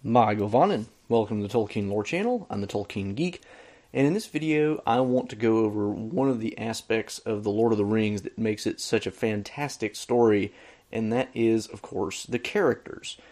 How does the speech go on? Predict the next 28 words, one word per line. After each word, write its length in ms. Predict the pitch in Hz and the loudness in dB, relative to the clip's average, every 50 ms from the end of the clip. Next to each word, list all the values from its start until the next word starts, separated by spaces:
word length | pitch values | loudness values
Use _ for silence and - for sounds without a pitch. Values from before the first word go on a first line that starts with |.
| - - - _ _ _ | -20 -20 -20 _ _ _
Because 380 | - 110 - - 180 185 156 139 | -8 -8 -4 0 0 0 0 -2
the 100 | 127 120 | -4 -8
story 400 | - - 127 117 117 117 113 107 | -4 -2 2 2 4 4 4 4
is 140 | 101 95 - | 2 0 0
so 340 | - - 120 110 107 104 107 - - - 143 120 104 - | 2 4 6 6 6 4 0 -8 -16 -16 -14 -14 -6 2
big 420 | - 135 151 160 139 117 117 117 117 | 6 8 10 10 10 8 4 2 2
in 160 | 117 110 107 | 0 0 0
its 200 | 104 - - - | 0 -2 -6 -8
scope, 520 | - - - - 151 139 117 104 104 - - - _ _ | -8 -2 2 4 6 8 8 6 4 2 -2 -14 _ _
you 220 | 135 123 123 117 | -4 -2 0 0
have 560 | 107 98 104 127 127 127 123 120 113 104 - - _ _ | -2 -2 -4 -2 0 2 2 0 0 -4 -10 -20 _ _
the 140 | - - 113 | -8 -6 -6
space 520 | 107 - - - - 147 127 113 107 101 - | -6 -6 -8 -2 0 2 2 2 0 -2 -4
to 120 | - - | -6 -4
develop 480 | 104 110 104 104 110 104 104 107 104 - - - | -4 -2 0 0 2 2 2 0 -2 -6 -8 -10
many, 640 | 113 117 127 143 160 175 196 214 202 165 127 120 | -8 -6 -4 -2 -2 0 2 2 2 2 2 2
many 340 | 123 127 135 135 120 117 113 | 4 4 2 2 2 0 -2
characters, 680 | - - 147 147 131 120 107 - - 107 - 107 104 - - - - - - - - _ _ - | -2 -2 0 0 0 0 -2 -2 -2 -4 -2 -4 -6 -10 -14 -18 -20 -20 -20 -20 -20 _ _ -6
and 160 | 120 117 107 | -4 -4 -2
for 80 | - 117 | 0 2
that 240 | 117 117 117 - | 2 2 2 0
reason, 600 | - 113 139 165 170 143 127 123 120 120 120 113 - - _ _ _ _ _ _ _ _ _ _ _ _ _ _ - | -2 -2 0 0 2 2 2 0 0 0 0 -2 -6 -10 _ _ _ _ _ _ _ _ _ _ _ _ _ _ 0
anybody 480 | 135 156 170 185 170 147 147 139 131 120 | 2 4 4 4 4 6 6 4 4 4
who 140 | 113 120 113 | 2 0 0
reads 340 | 107 107 120 127 117 - | 2 2 2 2 2 0
it 160 | - - - - | -4 -10 -10 -6
can 160 | - 107 104 | -6 -4 -6
find 600 | 101 - 110 107 107 107 107 104 104 101 104 | -4 -2 -4 -2 -2 -2 -4 -2 -4 -4 -6